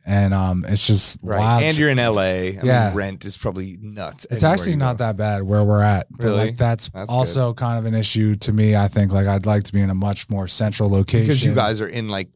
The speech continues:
Speaker 2: Bur-, not Burbank, North
Speaker 1: Va-,
Speaker 2: Hollywood,
Speaker 1: Valley
Speaker 2: Studio City.
Speaker 1: Village.
Speaker 2: Valley Village.
Speaker 1: Valley Village, technically, but it's,
Speaker 2: Right.
Speaker 1: like, kind
Speaker 2: But
Speaker 1: of
Speaker 2: L A is so hard with
Speaker 1: yeah.
Speaker 2: the walking.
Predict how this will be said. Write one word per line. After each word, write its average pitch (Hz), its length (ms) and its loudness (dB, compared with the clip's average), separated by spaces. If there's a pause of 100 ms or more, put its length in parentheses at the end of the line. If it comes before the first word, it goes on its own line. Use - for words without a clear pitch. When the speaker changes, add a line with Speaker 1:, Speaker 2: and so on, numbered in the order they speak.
(120)
Speaker 2:
Bur-, 110 240 -2 (160)
not 135 240 -4
Burbank, 92 380 -6
North 117 220 2
Speaker 1:
Va-, 110 80 -4
Speaker 2:
Hollywood, 95 380 2
Speaker 1:
Valley 131 280 4
Speaker 2:
Studio 117 240 4
City. 113 160 2
Speaker 1:
Village. 107 340 -2
Speaker 2:
Valley 101 300 -2
Village. 87 360 -10
Speaker 1:
Valley 139 240 6
Village, 120 400 4
technically, 104 480 4
but 95 120 6
it's, 101 120 2
Speaker 2:
Right. 117 60 4
Speaker 1:
like, 113 100 0
kind 120 220 2
Speaker 2:
But 117 60 2
Speaker 1:
of - 40 2
Speaker 2:
L 147 60 2
A 151 80 4
is 143 100 0
so 135 200 0
hard 123 200 2
with 110 100 -2
Speaker 1:
yeah. - 40 -8
Speaker 2:
the 110 60 -2
walking. 101 800 -4